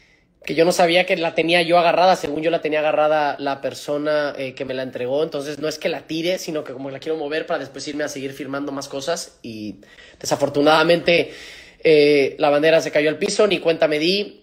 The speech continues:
y este, y estaba ahí obviamente con todas las emociones y todas las sensaciones después de ese partido que no nos había ido muy bien, y, y bueno,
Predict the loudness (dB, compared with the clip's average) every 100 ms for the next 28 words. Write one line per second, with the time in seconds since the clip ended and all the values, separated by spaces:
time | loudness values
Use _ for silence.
0 | _ -6 0 0 0 -4 -4 0 4 6
1 | 4 2 2 0 -2 -4 -4 0 0 0
2 | -4 -8 -8 -6 -6 -6 -6 -4 -4 -4
3 | -10 -14 -14 -10 -10 -10 -12 -12 -12 -10
4 | -10 -10 -10 -8 -8 -10 -8 -6 -6 -6
5 | -8 -8 -8 -8 -12 -20 -20 _ _ _
6 | -10 -8 -6 -8 -8 -10 -10 -10 -12 -16
7 | _ _ _ _ _ -4 2 4 4